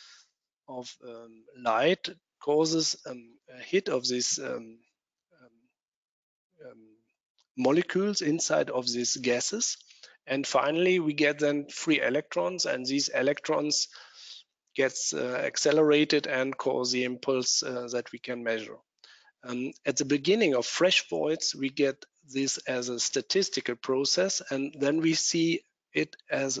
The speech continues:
typical line patterns. So here in the left upper picture, you see one, two, three, four, five, six, maybe seven individual voids.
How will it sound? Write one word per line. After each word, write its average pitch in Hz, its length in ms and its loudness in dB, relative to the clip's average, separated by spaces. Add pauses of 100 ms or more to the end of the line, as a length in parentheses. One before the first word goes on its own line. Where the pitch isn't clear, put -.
(220)
typical 147 360 0
line 135 360 4
patterns. - 600 -4
So 127 200 -2
here 175 280 0
in 156 100 -4
the 139 100 2
left 180 380 4
upper 143 460 0 (680)
picture, 160 540 -2 (380)
you 143 80 -4
see 180 480 2 (760)
one, 175 360 2
two, 170 240 0
three, 165 340 0
four, 151 380 -2
five, 151 420 0
six, - 540 -2
maybe 135 220 -4
seven 180 540 0
individual 160 680 2
voids. 123 680 -2